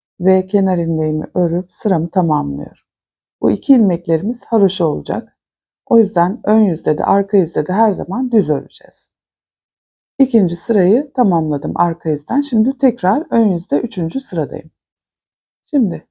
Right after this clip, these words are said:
üçüncü sıra ön yüzde kenar ilmeğimi örmeden aldım. İki tane düz örüyorum. Bir, iki. Dediğim gibi bu iki düz ilmeklerimiz, bunlar hep haroşa olarak devam edecek. Şimdi sırada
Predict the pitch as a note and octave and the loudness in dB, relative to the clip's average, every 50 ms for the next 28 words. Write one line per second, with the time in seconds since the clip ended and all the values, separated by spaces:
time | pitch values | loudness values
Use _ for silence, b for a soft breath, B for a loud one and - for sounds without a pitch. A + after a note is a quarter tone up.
0 | _ _ _ _ _ _ _ _ _ _ _ _ _ _ - - A3+ G3 F3+ F3 | _ _ _ _ _ _ _ _ _ _ _ _ _ _ -4 -2 0 0 -2 -4
1 | - - - D3+ D3+ - - - G3+ G#3+ A3+ A3+ A3 G#3+ A3 A3 A3+ G#3+ A3 - | -8 -10 -8 -6 -6 -6 -4 -2 0 0 2 2 0 0 0 0 -2 -2 0 0
2 | A3+ G#3+ G#3 F#3 E3+ E3+ E3+ E3 D#3+ D#3+ D#3+ E3+ F3+ F#3 F#3+ G3 G3 G3 G3 G3 | 0 2 2 0 0 -2 -2 -4 -4 -4 -2 -2 0 0 0 0 0 0 0 0
3 | G3 F#3+ F#3+ F#3 F3+ F#3 F#3+ F#3+ F#3+ G3 - _ - G3 G3 - - - - A3+ | 0 0 -2 -2 -2 -2 0 0 0 -2 -6 _ -8 -8 -8 -8 -14 -8 -2 0
4 | G3+ F3+ F3 F#3 A3 A3 G#3 F3+ E3 - D#3+ D#3 D3 C#3+ C#3 C#3+ C#3+ D3 D#3 E3 | 0 0 0 -2 -2 0 0 -2 0 0 -2 -2 -2 -2 -4 -8 -8 -12 -16 -20
5 | _ _ _ _ _ _ _ _ _ _ _ _ _ _ _ - F3 E3+ E3+ E3+ | _ _ _ _ _ _ _ _ _ _ _ _ _ _ _ 0 0 2 2 2
6 | E3+ F3+ G3 A3 A3+ _ _ _ _ _ _ _ _ _ _ _ _ _ _ _ | 0 -2 -4 -6 -10 _ _ _ _ _ _ _ _ _ _ _ _ _ _ _
7 | - - - - - - - _ _ - - A#3 A3 B3 A#3+ A3+ G#3 F3 E3 F3 | -4 -4 -4 -4 -16 -16 -16 _ _ -2 0 0 2 4 4 4 2 2 0 0
8 | A#3 C#4 F4 F#4+ _ _ - G3 G#3 G#3+ G#3+ - G3+ G#3 - A3+ G3+ G#3+ G3+ G3+ | 0 -2 -2 -4 _ _ -6 -2 -2 -2 -2 -4 -6 -4 -2 0 0 0 0 0
9 | - E3+ E3+ E3 E3 D#3 D#3 - - D#3+ D3+ D#3 E3 F#3+ C#4 - - _ _ _ | -2 -2 -2 -2 -2 -4 -4 -2 0 0 0 0 -2 -4 -4 -6 -8 _ _ _
10 | _ _ _ _ _ _ _ _ - C4 A#3 F#3 E3+ F#3 A3+ A#3+ C4 C#4+ C#4+ - | _ _ _ _ _ _ _ _ 0 2 2 4 2 2 0 0 -2 -4 -4 -2
11 | - G3+ G3 G#3+ G#3+ A3 - F3+ D#3 D3 C#3+ C#3+ D#3+ G3 C4 C#4+ - _ _ _ | 0 2 4 4 4 2 0 -2 -2 -2 -2 -2 -2 -4 -4 -6 -8 _ _ _
12 | _ _ _ _ _ _ - A3 F#3 D#3+ D#3 D3 D3+ D3+ C3+ - C#3+ - - - | _ _ _ _ _ _ -2 0 0 0 0 -2 -2 -4 -6 -6 -8 -8 -8 -8
13 | C4+ C#4+ - _ _ _ _ _ _ _ _ _ - - C#4+ B3+ B3 A#3+ - - | -8 -8 -10 _ _ _ _ _ _ _ _ _ -4 2 4 4 4 4 2 0
14 | C#4+ C#4 A#3+ F#3+ G3 G#3+ A#3+ C#4+ | 2 2 4 4 2 0 0 -2